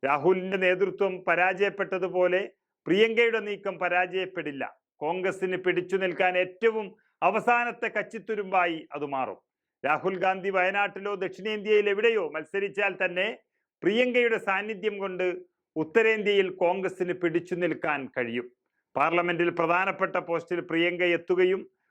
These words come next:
കോൺഗ്രസിനെ തകരാതെ ഈ രാജ്യത്ത് പിടിച്ചു നിർത്താൻ പ്രിയങ്കയ്ക്ക് സാധിക്കുകയും ചെയ്യും.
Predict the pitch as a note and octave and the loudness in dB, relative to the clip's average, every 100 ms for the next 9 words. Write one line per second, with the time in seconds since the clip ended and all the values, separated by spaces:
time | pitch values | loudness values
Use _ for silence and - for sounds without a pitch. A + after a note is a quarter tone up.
0 | _ D#3+ F3 G3 G3 G3+ G#3 G3 G3 F#3 | _ 2 2 2 -2 -2 -2 0 0 2
1 | A3 A3 G#3+ G#3+ G#3+ - F#3 G3 G3 G3+ | 2 0 -2 -4 -6 -8 -4 -2 -2 -4
2 | F#3+ G3 F#3+ F#3 F3+ G3+ G#3 E3+ G3 F3+ | -4 -4 -4 -8 -8 -12 -10 -4 -2 -4
3 | D#3+ F3+ F#3+ F#3 F#3 F#3 F3+ E3+ E3+ E3+ | -4 -2 -2 -4 -6 -6 -4 -2 -2 -6
4 | E3 E3+ D#3 D3 D3+ B2 G#2 | -6 -2 -2 -4 -6 -6 -8